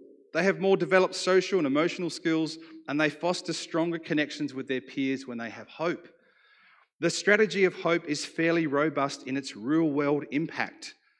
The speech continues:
says Doctor John Parsi. This isn't squishy science. Even as experts in this field, we get surprised time and time again by the impact and results these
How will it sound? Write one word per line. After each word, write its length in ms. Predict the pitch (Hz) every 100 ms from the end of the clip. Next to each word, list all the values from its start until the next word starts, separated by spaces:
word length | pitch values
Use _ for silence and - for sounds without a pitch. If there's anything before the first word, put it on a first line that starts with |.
| _
says 280 | - 143 139
Doctor 300 | - 131 -
John 300 | 110 123 113
Parsi. 440 | - 110 104 - 107
This 240 | 190 -
isn't 340 | - 202 185
squishy 520 | 143 - - 180 160 147
science. 640 | 170 165 143 101 - - - - - - _ -
Even 240 | 196 202
as 140 | 208 175
experts 520 | 202 - 185 185 175
in 80 | 170
this 180 | 160
field, 400 | - 180 196 160
we 160 | 123 208
get 200 | 175 165
surprised 720 | - - - 175 175 160 -
time 480 | - 196 214 220 190
and 160 | 175 -
time 340 | - 185 185
again 420 | 156 170 180 160
by 180 | 143 139
the 220 | 131 135
impact 420 | 180 - 170 -
and 100 | 147
results 540 | 139 120 143 147 - -
these 300 | 123 139